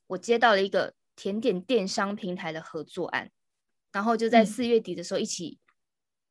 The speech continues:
Speaker 1: 合作了一个肉桂卷市集的活动。我觉得这对我来说是一个很直接的转换率，
Speaker 2: 嗯。
Speaker 1: 但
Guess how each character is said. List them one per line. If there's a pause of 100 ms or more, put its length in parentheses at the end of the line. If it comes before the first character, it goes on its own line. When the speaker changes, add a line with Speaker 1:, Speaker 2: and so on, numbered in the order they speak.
(140)
Speaker 1:
合
作
了
一
个
肉
桂
卷
市
集
的
活
动。 (640)
我
觉
得
这
对
我
来
说
是
一
个
很
直
接
的
转
换
率，
Speaker 2:
嗯。
Speaker 1:
但